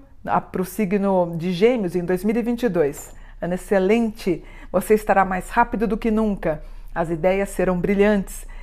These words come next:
você terá mais senso de humor, grande poder de realização,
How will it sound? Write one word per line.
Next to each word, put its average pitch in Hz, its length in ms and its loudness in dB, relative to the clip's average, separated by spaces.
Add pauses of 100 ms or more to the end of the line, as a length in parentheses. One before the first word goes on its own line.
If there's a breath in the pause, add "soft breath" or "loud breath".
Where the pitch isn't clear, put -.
(140 loud breath)
você 180 120 -4
terá 185 200 2
mais 190 220 -2
senso 247 340 0
de 214 120 0
humor, 185 360 2 (320 loud breath)
grande 254 420 4
poder 185 420 2
de 175 100 -2
realização, 226 800 2